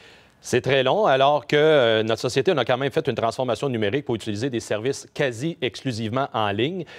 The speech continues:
Et à ce moment-là, les, euh, tous les gens, les clients sont attendus de faire leurs transactions, évidemment, via ces portails-là. Mais il reste toujours bien que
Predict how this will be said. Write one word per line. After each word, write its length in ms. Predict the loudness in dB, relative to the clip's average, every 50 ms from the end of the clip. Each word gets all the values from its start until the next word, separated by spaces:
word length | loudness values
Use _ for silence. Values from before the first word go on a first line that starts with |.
| -20 -18 -8 -4
Et 280 | -2 0 2 2 2 2
à 80 | 0
ce 100 | 0 -2 -4
moment-là, 420 | -2 0 0 0 0 0 0 0
les, 240 | 0 0 0 2 2
euh, 120 | 2 0 0
tous 200 | -4 -6 -4 -2
les 180 | -2 -2 0
gens, 140 | -2 -2 -2
les 100 | -4 -6
clients 340 | -6 -4 -4 -2 0 -2 -2
sont 220 | -4 -4 -2 -2
attendus 460 | -2 -2 0 -2 -4 -4 -6 -6 -4
de 100 | -4 -4
faire 300 | -2 0 0 0 0 -2
leurs 100 | -4 -4
transactions, 460 | -4 -4 -4 -4 -4 -4 -4 -4 -4 -4
évidemment, 340 | -4 -2 -2 -2 -2 -2
via 160 | -4 -2 -4 -4
ces 140 | -4 -4
portails-là. 580 | -4 -4 -6 -4 -4 -4 -4 -4 -4 -4 -6 -6 -8 -14 -20 -20 -20 -16 -8 -4
Mais 260 | -2 0 0 0 -2
il 120 | -2 -2 -2
reste 180 | -2 -2 -4
toujours 280 | -4 -4 -2 -2 -4 -4
bien 320 | -2 -2 -2 -2 -2 -4
que 360 | -4 -2 0 2 2 0 0